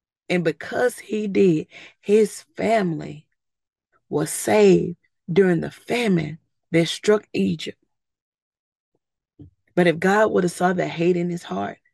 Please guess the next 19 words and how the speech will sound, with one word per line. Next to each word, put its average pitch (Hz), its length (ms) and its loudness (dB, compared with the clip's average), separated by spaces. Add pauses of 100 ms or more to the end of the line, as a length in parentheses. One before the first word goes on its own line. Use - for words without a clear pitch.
(680)
if - 40 -10
he 233 80 -2
would 233 140 4
have 190 80 0
saw 196 220 0
that, 196 300 -2
that 185 240 -2
hate, - 360 -6 (300)
'cause 185 180 2
we 196 80 6
gotta 190 180 4
remember, 190 580 2 (1800)
we 190 380 0
have 180 300 0
choices. 175 760 -4 (460)
And 165 340 0 (220)
if 160 200 2 (200)
your 190 340 4
will 226 680 -4